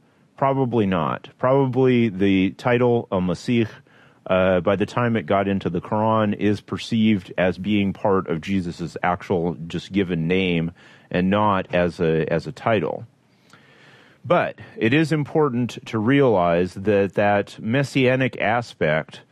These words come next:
even though Jesus is said to return inside the Quran, uh, there is no real messianic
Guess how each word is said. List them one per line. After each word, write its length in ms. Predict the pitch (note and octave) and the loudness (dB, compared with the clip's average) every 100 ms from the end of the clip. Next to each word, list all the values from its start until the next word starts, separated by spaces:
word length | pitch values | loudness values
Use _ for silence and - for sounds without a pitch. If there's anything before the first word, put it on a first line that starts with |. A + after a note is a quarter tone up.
| _ - | _ -2
even 260 | A#2+ C3+ | 0 2
though 160 | B2+ A2+ | 2 0
Jesus 520 | F#2+ A#2+ G#2+ G#2+ - | 0 -2 0 -4 -6
is 160 | - F2+ | -8 -4
said 440 | - A#2+ A#2 G#2+ | 0 2 0 -4
to 140 | - F#2+ | -4 0
return 640 | F2+ - G3 F#3+ G#2+ F2+ | 0 0 0 2 0 -2
inside 400 | - F#2 F2+ F2 | -4 -4 0 0
the 80 | E2 | -2
Quran, 580 | - F2 E2+ F2 G#2 A#2+ _ - - _ _ _ | -2 -2 0 2 0 -4 _ -20 -20 _ _ _
uh, 720 | G2+ G#2+ A2 G#2+ G#2+ G#2 G#2 G2+ | 0 2 2 2 2 4 2 2
there 380 | A#2 A2+ A2 | 2 2 2
is 340 | E2 G#2+ G#2+ F#2 | 0 0 0 0
no 280 | B2+ C3 B2+ | 2 2 2
real 720 | G#2 A2 C3 C3+ B2+ A#2+ A2 | 0 2 4 6 4 4 2
messianic 960 | G#2 A#2+ B2+ - A#2+ G2+ A2 A#2+ A2+ | 0 0 0 -2 0 2 2 0 -2